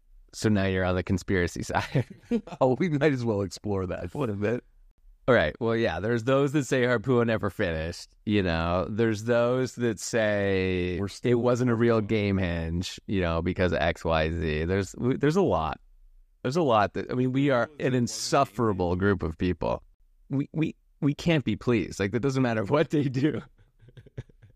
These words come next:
Speaker 2: It's true.
Speaker 1: <laughs>
Speaker 2: I'm pleased.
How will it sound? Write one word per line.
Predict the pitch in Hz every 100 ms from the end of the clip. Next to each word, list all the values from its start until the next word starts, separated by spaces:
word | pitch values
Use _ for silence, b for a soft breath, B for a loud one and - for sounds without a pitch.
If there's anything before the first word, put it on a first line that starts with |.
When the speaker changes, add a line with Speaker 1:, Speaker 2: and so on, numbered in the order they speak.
| _
Speaker 2:
It's | -
true. | - - 147 - -
Speaker 1:
<laughs> | - - 170 _ - 135 214 208 190
Speaker 2:
I'm | 139 277
pleased. | 294 190 170 95 82